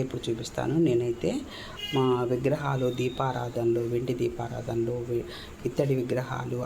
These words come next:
అన్నీ అనేది మొత్తము దేవుడి సామాన్లు ఎలా తొందరగా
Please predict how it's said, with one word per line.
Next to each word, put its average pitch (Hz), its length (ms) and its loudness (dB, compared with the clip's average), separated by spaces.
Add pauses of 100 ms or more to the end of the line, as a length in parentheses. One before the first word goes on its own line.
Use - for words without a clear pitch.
అన్నీ 139 380 4
అనేది 120 280 0 (180)
మొత్తము 131 480 -2 (160)
దేవుడి 131 320 2
సామాన్లు 127 380 0 (100)
ఎలా 123 120 -2 (140)
తొందరగా 123 580 0